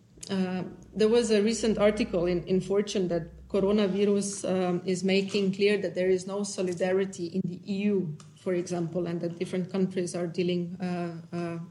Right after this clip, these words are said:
very badly with the situation. But nevertheless, uh, the E U came up with, uh, with a hackathon, with the pan-European hackathon, Europe versus, uh, versus, uh, virus.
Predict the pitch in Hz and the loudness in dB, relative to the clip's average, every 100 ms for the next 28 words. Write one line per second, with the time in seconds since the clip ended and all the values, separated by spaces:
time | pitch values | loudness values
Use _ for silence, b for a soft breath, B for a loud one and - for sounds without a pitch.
0 | - 170 180 175 175 170 170 175 156 - | -10 -2 0 0 -2 -6 -2 -2 -2 -2
1 | 175 175 170 175 - 190 220 220 170 160 | -2 -2 -6 -8 -4 0 0 -2 -6 -10
2 | B B B B - 220 262 277 294 - | B B B B -6 -4 -2 -2 -2 0
3 | 208 208 294 - - - - - - _ | 2 2 0 -4 -8 -12 -16 -20 -20 _
4 | - 95 107 131 B B B B B - | -10 -6 -6 -6 B B B B B -4
5 | 196 190 - 214 220 247 247 - 233 226 | 0 0 -2 -2 0 0 -2 -2 0 2
6 | 214 214 - - 190 170 170 175 170 170 | 0 -2 -8 -2 2 2 0 -2 -2 -4
7 | 175 175 170 165 202 202 247 - 262 233 | -2 -2 -2 -2 -2 0 -4 -2 -2 0
8 | 185 180 180 214 208 208 214 208 196 175 | 0 -2 -2 0 2 2 2 0 -2 -4
9 | 170 185 190 226 - 247 233 214 B B | -2 -4 -4 -4 -4 0 2 2 B B
10 | - 208 208 185 - 190 202 - 190 170 | 0 4 4 2 0 0 2 2 0 0
11 | - 196 180 170 165 165 190 190 - 175 | -2 -2 0 -2 -4 0 0 0 0 0
12 | 165 208 170 156 175 196 214 311 - - | 0 -2 -2 0 0 2 2 0 -2 -10